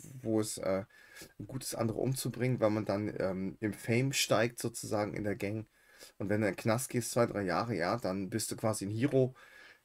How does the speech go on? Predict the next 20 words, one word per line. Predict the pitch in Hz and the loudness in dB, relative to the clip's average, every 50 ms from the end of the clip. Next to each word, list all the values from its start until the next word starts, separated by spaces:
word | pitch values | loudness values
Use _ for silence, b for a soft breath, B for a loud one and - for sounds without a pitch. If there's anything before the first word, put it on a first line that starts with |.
| B B _ _ _ _ _ _ _ _ _ _ _ _ _ _ _ _ _ - - _ _ _ _ _ _ _ _ _ _ _ _ - - _ _ - | B B _ _ _ _ _ _ _ _ _ _ _ _ _ _ _ _ _ -20 -20 _ _ _ _ _ _ _ _ _ _ _ _ -20 -20 _ _ 2
Man | - 147 147 147 156 | 6 10 10 12 10
muss | 196 214 - | 10 8 6
es | 196 | 4
so | - 175 | 6 8
hart | 156 160 202 214 - _ _ _ | 10 10 10 8 2 _ _ _
sagen, | - 135 131 135 160 185 202 175 | 0 8 8 10 10 10 8 6
wie | 175 | 4
es | 170 - | 4 6
ist, | - 180 175 - - | 4 2 2 2 0
das | - 113 - | -2 -2 0
geht | - 131 - | 0 -2 0
nur | - 131 - | 0 0 0
über | 101 117 123 117 117 - - - - - | 2 4 4 2 2 0 -6 -12 -2 2
harte, | 135 123 123 131 - - 156 147 156 - _ _ _ _ | 4 4 4 4 2 -2 -2 -2 -2 -6 _ _ _ _
brutale | 120 113 110 101 117 120 - - 123 117 123 127 135 117 - | -10 -8 -4 -2 -2 0 2 4 6 6 6 6 2 0 0
Remigration, | 120 117 - 123 120 127 131 131 - 120 117 - - - 113 110 107 113 - _ _ _ _ _ _ _ | -2 0 2 2 2 2 0 0 -2 -2 -2 -2 -2 -2 0 0 -2 -4 -6 _ _ _ _ _ _ _
auch | 101 98 95 - - | 4 4 4 4 -2
mit | 95 - | -6 -6
schwedischem | - - 98 90 87 - - 87 | 0 2 2 2 2 -2 -6 -8
Pass. | - 73 - - - - | -10 -10 -10 -12 -12 -14